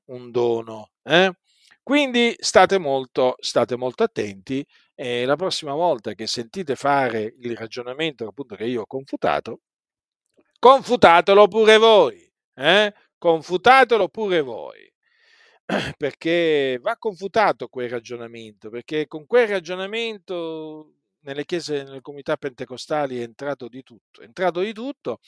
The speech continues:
Perché? Perché, perché, eh, perché è stato permesso alla donna di insegnare, cosa che non le è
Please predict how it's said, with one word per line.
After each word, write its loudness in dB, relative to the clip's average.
Perché? 6
Perché, 2
perché, -6
eh, -20
perché -4
è -10
stato 0
permesso -2
alla 0
donna -6
di -10
insegnare, -12
cosa -6
che -2
non -6
le 0
è -4